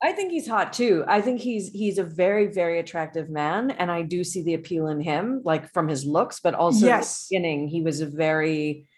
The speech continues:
Speaker 1: like, I would, I would sync with him very well. And I would, you know, that would be someone who would be a friend in my life. You know, I
Speaker 2: Yeah.
Speaker 1: think, I think he's great.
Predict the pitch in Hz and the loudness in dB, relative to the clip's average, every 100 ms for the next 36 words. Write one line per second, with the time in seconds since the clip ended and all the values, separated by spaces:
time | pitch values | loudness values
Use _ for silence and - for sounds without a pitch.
0 | _ 185 180 - 220 220 214 208 - - | _ 0 2 4 6 6 6 2 -4 2
1 | 202 214 214 214 196 180 185 175 160 151 | 4 4 2 -2 -6 -4 -6 -6 -8 -6
2 | 151 147 147 135 269 311 170 165 - 160 | -4 -2 0 0 -2 -4 -4 -4 0 0
3 | 156 147 139 - _ _ 190 165 135 131 | 0 -2 -6 -16 _ _ -2 -2 -2 -6
4 | - 180 196 190 180 190 196 180 170 160 | -14 2 4 4 4 2 2 0 -2 -2
5 | 160 151 170 151 147 143 143 123 95 - | -2 -2 -4 -4 -4 -2 0 0 -2 -10
6 | - _ _ _ _ 190 180 190 185 165 | -20 _ _ _ _ -6 2 4 4 2
7 | - _ 320 - 180 165 165 151 143 147 | -2 _ -20 -6 -4 -2 -4 -4 -6 -2
8 | 156 147 | -2 -2